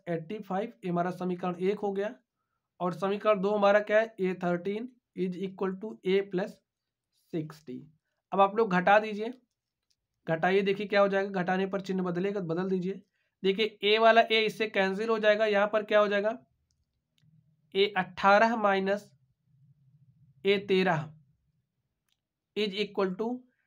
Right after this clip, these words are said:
पचासी में से साठ घटाइए। देखिए पाँच में से ज़ीरो घटाएंगे तो पाँच, और आठ में से छः घटाएंगे दो। तो यहाँ पर आप लोग देख सकते हैं हमारे पास क्या आ गया, ए अठारह माइनस ए तेरह में निकालना था। देखिए यहाँ पर ए अठारह माइनस ए तेरह निकालना था,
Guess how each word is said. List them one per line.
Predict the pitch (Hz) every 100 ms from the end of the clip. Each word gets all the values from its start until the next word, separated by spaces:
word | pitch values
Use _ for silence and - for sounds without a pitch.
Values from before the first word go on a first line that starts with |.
| _ _
पचासी | 202 202 202 196 254
में | 240
से | 240
साठ | 233 214 220
घटाइए। | 214 214 214
देखिए | 214 226 226
पाँच | 202 220 226
में | 214
से | 226
ज़ीरो | 202 202
घटाएंगे | 208 202 202 202
तो | 202
पाँच, | 220 202 202 - _ _ -
और | 185 185
आठ | 165 196 202
में | 202
से | 208
छः | 196 208
घटाएंगे | 190 185 185 185 180
दो। | 202 185 190 - _ -
तो | 220 -
यहाँ | 196 196 220
पर | 226 -
आप | 277 285
लोग | 214 185
देख | 214
सकते | - 208 220
हैं | 226
हमारे | 202 196
पास | 196 196
क्या | - 196
आ |
गया, | 190 208 247 _ _ _ _ _ _ _ _ _ _ _ _ _ _ _ -
ए | 208 196
अठारह | 190 190 190 226
माइनस | 220 214 220 220
ए | 214
तेरह | 208 214 226
में | 226
निकालना | 220 208 208 220
था। | 226
देखिए | 208 208 220
यहाँ | 208
पर | 214 240 - _ _ _ _
ए | 202 202
अठारह | 196 196 190 220
माइनस | 214 214 226 208
ए |
तेरह | 208 202 214
निकालना | 214 214 202 214
था, | 220 214